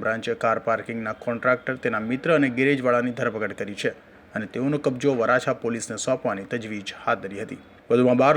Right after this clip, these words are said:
લાખની મર્સિડીઝ કાર ભંગારવાળાને પંચાણું હજારમાં વેચી દીધી હોય, જેથી કઠોરના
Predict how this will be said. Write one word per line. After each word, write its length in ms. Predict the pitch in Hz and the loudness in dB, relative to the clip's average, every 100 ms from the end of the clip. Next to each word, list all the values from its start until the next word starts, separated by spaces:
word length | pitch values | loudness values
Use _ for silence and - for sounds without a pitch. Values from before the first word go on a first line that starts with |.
| 160 | 6
લાખની 240 | 160 180 | 6 4
મર્સિડીઝ 420 | 165 151 151 151 - | 4 4 2 2 4
કાર 80 | 135 127 | 4 4
ભંગારવાળાને 640 | 127 131 135 131 131 135 | 2 4 4 4 4 4
પંચાણું 500 | 131 123 117 127 127 | 2 -2 0 2 2
હજારમાં 340 | 123 123 127 117 | 2 2 2 0
વેચી 260 | 113 - 113 | -2 -4 -6
દીધી 200 | 113 113 | -4 -2
હોય, 160 | 123 117 - | 0 -2 -4
જેથી 200 | 123 135 139 - | -4 0 0 0
કઠોરના 420 | - 147 147 | 2 4 4